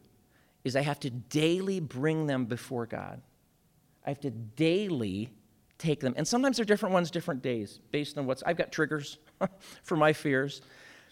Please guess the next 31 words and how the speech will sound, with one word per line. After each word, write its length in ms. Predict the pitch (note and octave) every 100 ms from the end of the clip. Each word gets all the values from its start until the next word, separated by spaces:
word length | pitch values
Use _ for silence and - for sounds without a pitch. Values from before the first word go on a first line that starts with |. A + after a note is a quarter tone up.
| -
But 100 | D3+
I 80 | E3
have 220 | G3+ A3
to 100 | F3+
daily 960 | C3 A2 G2+ D3 E3+ E3+ B2 F#2+ C#3 E3+ - _ _ _ _ _ _ _ _ _
take 300 | - F#3 F3
those 240 | E3+ D3+ -
fears 400 | - D3+ D3 B2+
and 80 |
insecurities 960 | C3 C3+ C3 - C3+ A#2+ A#2 A2 - - -
before 680 | A#2 B2+ - C#3 B2+ A#2+ B2 - -
God. 320 | - A#2+ A2 A2+ - - -
And 120 | C#3+
I 40 |
have 120 | D3+ -
to 80 |
be 140 | C#3+ D3+
reminded, 1040 | C3+ C3 C3+ C#3 D3+ D3+ C3+ A2+ A2 A#2 A2 - _ _
because 300 | C#3 B2+ B2+
I 80 | B2
have, 160 | C#3+ B2+
like, 160 | A#2
spiritual 560 | - - - D3 C3+ A2+
dementia, 560 | A#2 A2 A#2+ - - - _ - -
I 40 |
have 120 | D3
to 80 | -
be 160 | C3+ D3+
reminded 1000 | C3+ C3+ C3+ C#3 D#3+ E3 C3 A2 A2+ A#2 - _ _ _ _ _ _ _ _ _ _ _ _ _
that 160 | - -
now 680 | D3 E3+ F3 C#3 G#2+ G#2